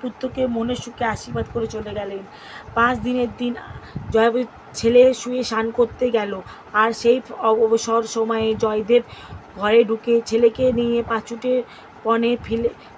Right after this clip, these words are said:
ফেলে দিয়ে এলো। মা দুর্গা আসন টলল। মা ব্রহ্মাকে ছেলেকে রক্ষা করার জন্য বলে পাঠালেন। ব্রহ্মা তখন প্রাণ থেকে ছেলে কোলে নিয়ে বসে রইল। জয়বতী, জয়াবতী স্নান করে এসে দেখে একটা সুপুরুষ, সুপুরুষ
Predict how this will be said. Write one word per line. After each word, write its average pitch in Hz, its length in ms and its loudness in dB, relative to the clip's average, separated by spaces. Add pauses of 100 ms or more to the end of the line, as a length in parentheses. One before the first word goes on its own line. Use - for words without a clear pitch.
ফেলে 240 240 6
দিয়ে 247 280 2
এলো। 208 300 6 (320)
মা 240 380 2
দুর্গা 233 280 2
আসন 226 500 -4
টলল। 208 320 2
মা 214 240 -2
ব্রহ্মাকে 214 640 -2
ছেলেকে 226 1000 0
রক্ষা 240 320 2
করার 240 300 2
জন্য 233 280 0
বলে 220 220 4
পাঠালেন। 208 360 -8 (160)
ব্রহ্মা 220 340 0
তখন 226 280 -2
প্রাণ 220 300 -2
থেকে 226 260 -6
ছেলে 214 260 -2 (200)
কোলে 226 280 4
নিয়ে 226 300 0
বসে 220 240 2
রইল। 202 360 0 (420)
জয়বতী, 240 380 0 (640)
জয়াবতী 233 680 0 (1500)
স্নান 240 340 -2
করে 262 240 4
এসে 254 320 2
দেখে 233 320 0
একটা 240 260 -4
সুপুরুষ, 254 560 -6
সুপুরুষ 254 640 -8